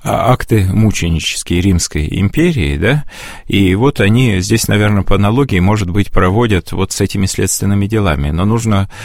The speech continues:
всё-таки не сравнивать, например, советское вот это дело производства, особенно двадцатых годов, и дело производства Римской империи,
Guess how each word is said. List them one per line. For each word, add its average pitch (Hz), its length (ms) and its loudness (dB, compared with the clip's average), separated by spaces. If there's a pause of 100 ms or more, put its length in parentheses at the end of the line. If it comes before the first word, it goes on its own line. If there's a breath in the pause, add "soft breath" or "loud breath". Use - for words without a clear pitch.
(140 loud breath)
всё-таки 90 840 0
не 101 120 2
сравнивать, 82 640 0
например, 87 460 2
советское 104 540 0
вот 80 160 -2
это 82 180 -2
дело 82 220 0
производства, 85 600 -2
особенно 85 440 0
двадцатых 82 500 -2
годов, 80 520 -4 (380 loud breath)
и 131 280 2
дело 110 220 2
производства 110 580 2
Римской 82 440 0
империи, 78 580 -4